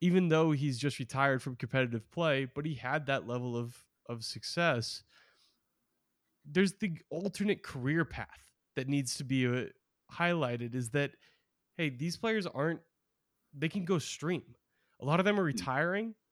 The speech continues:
Speaker 1: to go be streamers or go be influencers or maybe take on bigger roles within esports organizations. Generally, they're not becoming coaches. Uh, and that's something that I'm not sure if that ever changes. The streamer pipeline is always gonna be a problem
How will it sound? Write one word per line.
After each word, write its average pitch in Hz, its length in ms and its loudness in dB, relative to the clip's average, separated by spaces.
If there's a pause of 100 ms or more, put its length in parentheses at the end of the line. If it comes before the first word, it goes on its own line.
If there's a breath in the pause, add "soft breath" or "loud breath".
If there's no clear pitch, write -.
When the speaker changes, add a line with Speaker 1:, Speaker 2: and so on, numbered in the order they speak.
Speaker 1:
to 175 140 2
go 151 200 4
be 156 160 -2
streamers 151 640 -2
or 123 60 -8
go 135 140 0
be 151 160 -4
influencers 131 880 -2 (500 soft breath)
or 151 460 4
maybe 139 240 2
take 156 260 -2
on 156 240 2
bigger 143 280 0
roles 139 340 2
within 131 200 -2
esports 135 380 -4
organizations. 117 580 -6 (300 soft breath)
Generally, 208 500 0
they're 175 240 0
not 127 380 -2
becoming 143 360 -2
coaches. - 720 -4 (560)
Uh, 131 160 2
and 143 120 0
that's 165 200 0
something 185 340 -4
that 151 220 0
I'm 139 80 -2
not 165 140 0
sure 196 120 -6
if 165 60 -10
that 135 160 -2
ever 147 220 -2
changes. 107 460 -10
The 135 120 -8
streamer 170 420 -2
pipeline 127 500 -2
is 110 100 -4
always 131 340 0
gonna 135 160 -2
be 127 60 -2
a 117 60 -2
problem 117 540 -4